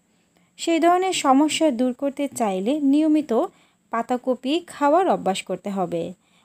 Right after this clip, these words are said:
আলসার নিরাময় করে পাতাকপি। পাকস্থলীর আলসার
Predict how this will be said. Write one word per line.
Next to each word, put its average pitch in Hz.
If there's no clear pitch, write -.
আলসার 294
নিরাময় 320
করে 285
পাতাকপি। 180
পাকস্থলীর 349
আলসার 233